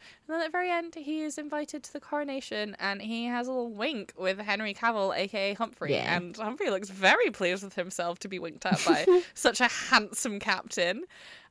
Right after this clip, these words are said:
Speaker 1: And I love him
Speaker 2: Love
Speaker 1: so
Speaker 2: that.
Speaker 1: much. He's so good. He has two different voices. Like, he has his very strong, "Ooh, I'm a big gruff Captain Pirate Man." And then also when he is just chatting with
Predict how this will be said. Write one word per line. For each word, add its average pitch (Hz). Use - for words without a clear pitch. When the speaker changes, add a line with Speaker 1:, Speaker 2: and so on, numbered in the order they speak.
Speaker 1:
And 220
I 262
love 269
him 285
Speaker 2:
Love 277
Speaker 1:
so 294
Speaker 2:
that. 294
Speaker 1:
much. 247
He's 233
so 240
good. 220
He 233
has 226
two 262
different 214
voices. 196
Like, 170
he 190
has 185
his 190
very 180
strong, 170
"Ooh, 185
I'm 175
a 175
big 170
gruff -
Captain -
Pirate 165
Man." 156
And 190
then 185
also 170
when 170
he 160
is 160
just -
chatting 175
with 165